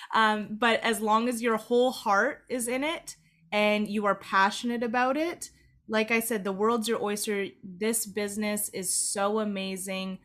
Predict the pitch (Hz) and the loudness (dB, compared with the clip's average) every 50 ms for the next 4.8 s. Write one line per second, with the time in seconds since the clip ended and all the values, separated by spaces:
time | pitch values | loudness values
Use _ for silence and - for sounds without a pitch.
0 | _ _ _ _ _ _ _ - 190 190 190 185 185 185 185 185 180 170 - - | _ _ _ _ _ _ _ 0 0 2 2 2 0 -2 -4 -4 -6 -8 -10 -14
1 | _ _ 180 175 165 175 202 208 208 - - 190 190 190 190 208 190 185 - - | _ _ -14 -12 -4 0 2 2 2 2 2 2 2 2 0 -4 -8 -8 -10 -10
2 | 190 180 185 185 180 190 185 185 185 175 - - - _ _ - - - 202 202 | -8 -8 -8 -8 -8 -8 -8 -8 -10 -10 -12 -14 -16 _ _ -20 -14 -10 -8 -6
3 | 196 190 175 185 180 175 180 180 175 175 175 175 180 185 196 196 - 214 214 214 | -6 -6 -4 -4 -4 -4 -4 -6 -6 -8 -6 -6 -4 -6 -6 -6 -8 -6 -4 -2
4 | 220 220 226 220 - - 185 190 185 185 185 190 190 190 185 185 | 0 0 0 0 -2 -4 -4 -4 -2 -2 0 0 0 0 -2 -4